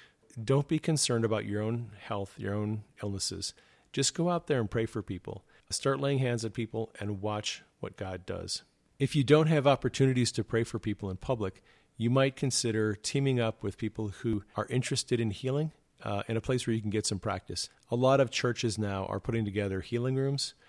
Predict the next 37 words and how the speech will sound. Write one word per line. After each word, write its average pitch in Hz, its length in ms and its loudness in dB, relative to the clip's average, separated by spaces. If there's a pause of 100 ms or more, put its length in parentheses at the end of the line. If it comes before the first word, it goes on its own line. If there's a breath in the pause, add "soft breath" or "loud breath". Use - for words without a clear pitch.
(160 soft breath)
Um, 104 200 -4 (120)
if 135 260 -4
you 151 80 2
have 185 140 2
to 160 80 -2
travel 131 380 2
a 123 80 2
little 120 160 4
bit, 120 300 0
I 113 80 -2
would 117 160 0
suggest 104 420 -2
doing 110 240 -2
that. 117 220 -4 (360 loud breath)
Just - 160 -6
look 156 160 -2
around 135 280 4
your 120 100 4
local 110 300 0
area, 95 360 -2
see 131 420 -2
if 113 260 -4
there 113 160 2
are 101 140 -2
places 123 420 0
where 110 80 2
people 107 260 -2
are 101 60 0
meeting 120 380 -2 (100)
and 104 260 -2
they're 95 320 -4
praying 113 320 -4
for - 140 -8
people 107 300 -6
to 104 100 -6
be 101 100 -6
healed. 98 280 -4